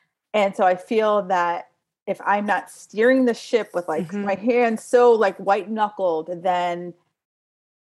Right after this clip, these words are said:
Speaker 1: I won't know what's gonna happen.
Speaker 2: Mm-hmm. Mm-hmm. Mm-hmm.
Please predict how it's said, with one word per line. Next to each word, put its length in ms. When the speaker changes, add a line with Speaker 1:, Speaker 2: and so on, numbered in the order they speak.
Speaker 1:
I 180
won't 460
know 300
what's 220
gonna 200
happen. 400
Speaker 2:
Mm-hmm. 380
Mm-hmm. 240
Mm-hmm. 200